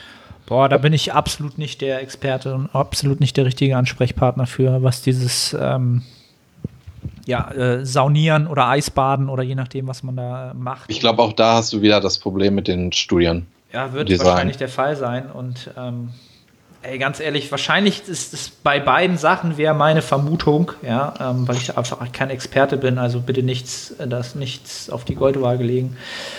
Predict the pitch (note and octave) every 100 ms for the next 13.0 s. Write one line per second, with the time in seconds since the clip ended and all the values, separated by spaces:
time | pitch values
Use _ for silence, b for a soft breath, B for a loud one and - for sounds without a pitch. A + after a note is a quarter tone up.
0 | B - B2+ A#2 C3+ C#3 - - B2 -
1 | C#3+ - - - C3 - - - B2+ B2+
2 | C#3 C#3+ G3 A3 D#3+ - E3 D3 C#3 C3+
3 | A#2 C3+ F#3 - _ _ - C3 D#3+ F3
4 | B B B - F#3+ A3+ - F3+ F3 E3+
5 | D3+ C3+ - E3+ D#3 - E3+ F#3 F3 D3+
6 | C#3 C3+ C#3 C3+ C3 - - - - C#3+
7 | - - - C3 B2+ C3 - F#3+ F#3+ D3+
8 | C#3+ C3 B2 C#3 E3+ - - B B B
9 | B B - B2+ B2+ C3 C3 C#3 C3+ -
10 | E3 D3+ - D#3 D#3+ C#3 - - _ -
11 | D3 C#3 - - F#3 D#3 - C#3+ - A2+
12 | A#2 A2+ B2+ A#2+ - C#3+ B2 A#2 A2+